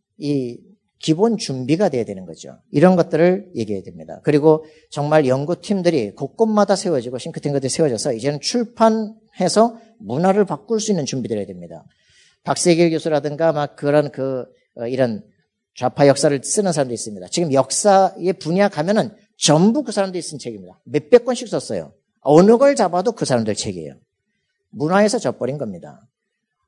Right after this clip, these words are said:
기독교 서점 다 망합니다. 그죠? 왜요? 안 사니까. 그래서 정말 교회가 문화에 있어서, 어,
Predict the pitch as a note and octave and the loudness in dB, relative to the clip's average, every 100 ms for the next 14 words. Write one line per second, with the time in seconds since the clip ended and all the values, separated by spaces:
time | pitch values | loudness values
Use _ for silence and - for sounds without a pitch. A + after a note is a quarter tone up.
0 | _ - F3+ A3 A3 A3+ A3+ A3 A#3 A3+ | _ 6 8 6 4 4 4 4 0 2
1 | A#3 A3 F3 C3+ E3 E3 C3 G#2+ G#2 A2 | 2 0 -4 -2 0 0 -2 -4 -4 -2
2 | A3 - C#3 C3 F#2+ - B2+ B2+ D3 C3 | -4 -4 2 2 2 -4 -4 -2 -2 -2
3 | - D2+ - _ _ _ _ _ _ _ | -6 -18 -20 _ _ _ _ _ _ _
4 | _ _ _ - G3+ G#3+ G#3+ C3+ - _ | _ _ _ 2 4 6 4 0 -6 _
5 | _ - D3+ G#3 A#3+ A#3 E3 D3 D#3 G3 | _ -6 0 4 4 4 2 4 4 2
6 | A#3 - _ - B2 F#3 G#3 G#3 G#3 F#3+ | -2 -8 _ -8 0 4 6 6 4 0
7 | F#3 F3 A3+ A#3+ _ _ _ _ - - | -4 -2 -4 -6 _ _ _ _ -20 -8